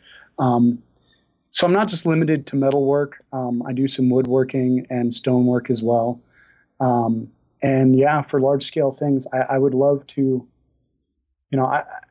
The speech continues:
I wanna create gongs. I wanna create aspects of,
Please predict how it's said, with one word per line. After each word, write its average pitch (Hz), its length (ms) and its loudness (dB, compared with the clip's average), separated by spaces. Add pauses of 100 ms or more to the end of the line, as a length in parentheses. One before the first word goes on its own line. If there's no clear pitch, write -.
(180)
I 160 60 -2
wanna 151 200 0
create 139 300 -2
gongs. 151 640 0
I 143 40 -10
wanna 131 220 -6
create 135 420 -4 (640)
aspects 156 720 -6 (100)
of, 131 320 -2